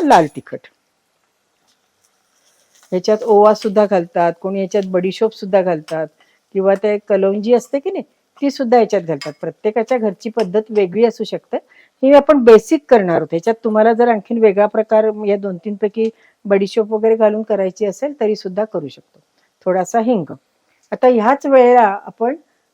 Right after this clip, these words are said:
जर तुम्हाला टोमॅटोही घालायचे असतील तर ह्याच वेळेला आपण एक वाटीभर टोमॅटो, अं, चिरून, अगदी बारीक चिरून किंवा आपल्या चॉपरमधनं बारीक करून घालायचे, म्हणजे ते टोमॅटो ह्याच्याबरोबर परतले जातात.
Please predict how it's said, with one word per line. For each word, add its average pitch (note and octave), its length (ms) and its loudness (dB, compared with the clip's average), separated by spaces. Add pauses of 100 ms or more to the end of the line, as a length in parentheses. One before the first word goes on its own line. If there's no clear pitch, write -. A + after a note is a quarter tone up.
जर A3+ 200 0
तुम्हाला B3 320 -2
टोमॅटोही A3+ 500 -2
घालायचे A3 360 -2
असतील A3 280 -8
तर A#3+ 60 -4
ह्याच A3+ 300 -2
वेळेला A3 300 0
आपण G#3+ 220 -6
एक A#3 120 -8
वाटीभर G3+ 520 -4
टोमॅटो, F3+ 360 -6 (480)
अं, F3+ 420 -6 (100)
चिरून, C4 420 -2
अगदी G#3 280 -6
बारीक C4 320 2
चिरून C#4 220 -6
किंवा B3+ 260 0
आपल्या A#3 360 -2
चॉपरमधनं A3 640 -2
बारीक G3 320 -2
करून F3+ 200 -6
घालायचे, D#3 340 -10
म्हणजे F3 280 -4 (380)
ते A#3+ 40 -4
टोमॅटो A3+ 380 0
ह्याच्याबरोबर F#3+ 580 -4
परतले F#3 420 -6
जातात. C3+ 280 -20